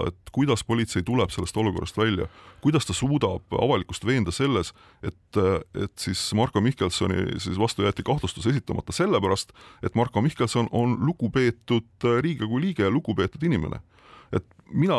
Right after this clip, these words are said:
mingit muud seletust sellele ei näe, sellepärast et kui ma kas või võrdlen, no ei tea, kõige, kõige tuntum näide, mis siin Postimehe majas istudes kohe meelde tuleb, on, äh, Postimehe üks lühikest aega olnud peatoimetaja Peeter Helme, kes,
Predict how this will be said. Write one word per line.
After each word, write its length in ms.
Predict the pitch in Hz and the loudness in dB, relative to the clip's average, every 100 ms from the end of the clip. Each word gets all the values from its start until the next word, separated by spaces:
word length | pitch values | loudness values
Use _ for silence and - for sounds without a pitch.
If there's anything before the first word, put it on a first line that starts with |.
| 104 | 2
mingit 260 | 135 110 120 | 2 0 0
muud 180 | 175 - | 2 2
seletust 460 | 147 113 - - | 0 0 -2 -4
sellele 240 | 104 95 104 | -2 0 0
ei 80 | |
näe, 160 | 156 90 | 2 0
sellepärast 440 | - 95 92 95 - | -2 -2 -2 -6 -8
et 60 | |
kui 80 | 110 | -2
ma 80 | 107 | -2
kas 120 | 135 107 | 0 2
või 100 | 135 | 2
võrdlen, 320 | 131 101 95 - - - - - - - - - | 2 0 -2 -6 -20 -20 -20 -20 -20 -20 -8 0
no 80 | 104 | 2
ei 60 | 104 | 4
tea, 140 | 87 92 - | 2 2 0
kõige, 240 | 120 110 - | 0 0 0
kõige 260 | 135 127 104 | 0 2 2
tuntum 340 | 139 - 101 | 0 0 0
näide, 240 | 120 104 92 | 2 2 0
mis 140 | 92 - | -2 -2
siin 140 | 101 | 0
Postimehe 420 | 110 117 98 98 98 | 0 0 0 2 4
majas 280 | 117 107 110 | 4 2 0
istudes 320 | - 90 90 | -4 -6 -6
kohe 160 | 107 113 | 0 2
meelde 180 | 110 92 | 2 2
tuleb, 280 | 95 90 85 | 0 0 0
on, 160 | 90 90 92 | -2 -2 -2
äh, 140 | 90 92 | -2 0
Postimehe 500 | 117 - 90 92 92 90 90 87 85 90 | -2 -2 0 0 2 0 0 0 -2 -2
üks 200 | - - 104 | -4 -2 0
lühikest 440 | 92 123 - - | 2 0 0 0
aega 220 | 107 92 87 | 0 2 0
olnud 140 | 87 | 0
peatoimetaja 540 | 120 98 92 90 95 123 | 2 2 0 -2 -2 0
Peeter 280 | 123 95 110 | 0 0 2
Helme, 420 | 143 92 82 85 | 2 0 -2 -6
kes, 180 | - - | -6 -4